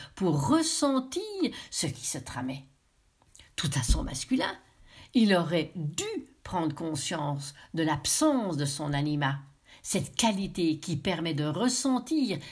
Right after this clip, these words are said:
et de percevoir l'autre et d'aimer. Avant de quitter la mission en lien avec le signe de la Vierge, de passer par le grand portail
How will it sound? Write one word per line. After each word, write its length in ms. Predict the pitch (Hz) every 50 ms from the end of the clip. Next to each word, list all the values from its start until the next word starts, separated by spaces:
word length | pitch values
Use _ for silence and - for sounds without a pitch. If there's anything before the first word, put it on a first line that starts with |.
| - - -
et 140 | - 175 151
de 100 | 147 147
percevoir 1160 | 139 - - 226 - - - - - 190 165 147 226 277 294 254 214 175 151 147 143 139 - - - _ -
l'autre 560 | - 170 190 254 277 240 185 - - - - - _ _ _ _ -
et 80 | 175 151
d'aimer. 420 | 147 147 143 180 269 320 - - - _ _ _ _ _ _ _ _ _ _ _ _ _ _ _ _ _ _ _ _ _ _ _ _ _ _ _ _ _ _ _ _ _ _ _ _ _ - - - - - - - -
Avant 380 | - 156 143 - 254 294 311
de 120 | 247 165 151
quitter 580 | - - 202 143 - - 165 - - - - - _ _ _ _ _ _ _ _ _ _ _ _ _ _ _ _ -
la 120 | 165 139 147
mission 560 | 180 190 170 - - - 302 277 226 165 - - - - _ _ _ -
en 140 | 160 165 170
lien 300 | 170 165 170 240 247 226
avec 320 | 208 180 151 180 170 165 175
le 80 | 165 -
signe 540 | - - - - 311 294 285 262 202 160
de 80 | 147 156
la 160 | 147 143 139
Vierge, 500 | 135 165 208 208 190 175 160 147 143 135 - - - - - - - -
de 120 | 160 202
passer 380 | 202 208 262 247 240 - 285 262
par 180 | - 214 202
le 120 | 196 190 185
grand 280 | 180 170 226 269 277
portail 540 | 262 - 214 - - - 254 233 233 240 233